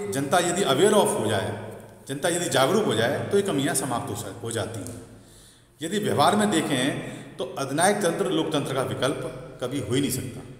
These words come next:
उसके पीछे कुछ तथ्य मैं आपसे चर्चा करना चाहूँगा। जैसे कि लोकतंत्र में व्यक्तिगत स्वतंत्रताएं और मौलिक अधिकारों की व्यवस्था रहती है। जितने भी लोकतंत्र, लोकतांत्रिक शासन व्यवस्थाएं हैं, उनमें जो संविधान है,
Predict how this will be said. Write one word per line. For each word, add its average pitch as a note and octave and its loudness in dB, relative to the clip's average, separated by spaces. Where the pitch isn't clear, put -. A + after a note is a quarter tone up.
उसके F3 -6
पीछे C#3 -4
कुछ - -2
तथ्य - -8
मैं A#2+ -4
आपसे A2+ -4
चर्चा A2 -4
करना B2 -4
चाहूँगा। A#2+ -4
जैसे D#3 0
कि F#3 2
लोकतंत्र G3 2
में F#3+ 0
व्यक्तिगत E3 2
स्वतंत्रताएं C#3 0
और D#3+ 0
मौलिक F3 4
अधिकारों A#2+ 2
की - -2
व्यवस्था G#2 0
रहती G#2 -6
है। - -16
जितने F#3+ -2
भी G#3+ 2
लोकतंत्र, F3+ 2
लोकतांत्रिक D#3+ 0
शासन C#3+ 2
व्यवस्थाएं B2+ 2
हैं, - -2
उनमें E3 -2
जो F3 4
संविधान C#3+ 2
है, G#2 -2